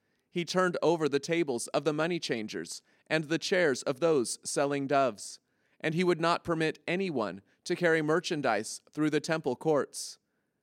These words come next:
Then he began to teach them and said,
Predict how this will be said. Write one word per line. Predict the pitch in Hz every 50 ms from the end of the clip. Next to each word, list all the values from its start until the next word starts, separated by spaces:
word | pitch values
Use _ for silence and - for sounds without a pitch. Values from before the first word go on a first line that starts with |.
| _ _ _ _ _
Then | - 123 147 143 139 131
he | 139 151
began | 131 147 131 143 147 151 151 139
to | 131 147 143
teach | - - 165 160 - -
them | - 131 113 101 98 - -
and | 139 139 139 139
said, | - - 160 147 131 110 98 107